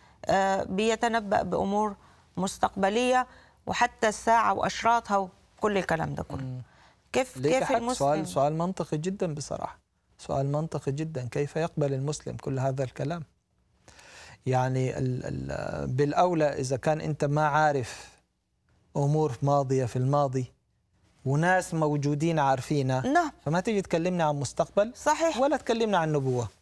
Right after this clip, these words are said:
Speaker 1: صحيح.
Speaker 2: آه.
Speaker 1: صحيح.
Speaker 2: طيب، أنت ذكرت موضوع كورونا، ما طلع يعني، يعني المسلمين بيكذبوا كعادتهم، يعني مع احترام مش
Speaker 1: نعم.
Speaker 2: كل المسلمين يعني،
Speaker 1: نعم،
Speaker 2: لكن اللي
Speaker 1: صحيح.
Speaker 2: بياكلوا عيش من وراء
Speaker 1: صحيح،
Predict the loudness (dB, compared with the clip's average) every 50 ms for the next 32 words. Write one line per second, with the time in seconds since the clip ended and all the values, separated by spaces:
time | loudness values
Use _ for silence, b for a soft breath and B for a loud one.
0 | _ _ _ _ _ -6 -2 0 0 2 2 0 -2 -4 -8 -20 _ _ -14 -14
1 | -14 -14 -16 _ _ _ _ _ _ _ _ _ _ -10 -8 -6 -6 -6 -8 -10
2 | B B B B B B B B B B -14 -14 -14 -16 -6 _ 2 4 4 4
3 | 2 2 2 2 4 2 2 2 2 2 2 4 2 2 2 2 2 2 2 2
4 | 2 2 0 -2 0 0 0 2 2 2 0 0 0 0 0 -2 -2 -6 -8 -6
5 | -4 -2 -2 0 0 0 0 0 0 0 0 0 0 0 0 -2 -2 -2 -2 -2
6 | -4 -4 -2 -2 -2 -2 -2 -2 -2 -2 -2 -2 0 0 0 0 0 0 0 0
7 | -2 0 -2 -4 -4 -2 0 0 0 0 0 -2 -2 -2 -4 -4 -4 -6 -4 -2
8 | 0 0 0 0 0 2 4 4 4 2 2 0 2 2 2 2 2 0 -2 -2
9 | -4 -4 -2 -2 0 0 0 0 0 2 2 2 2 2 2 2 2 0 0 2
10 | 2 0 2 2 2 2 2 2 2 2 2 2 0 0 -2 -4 -4 -2 2 4
11 | 4 4 4 2 2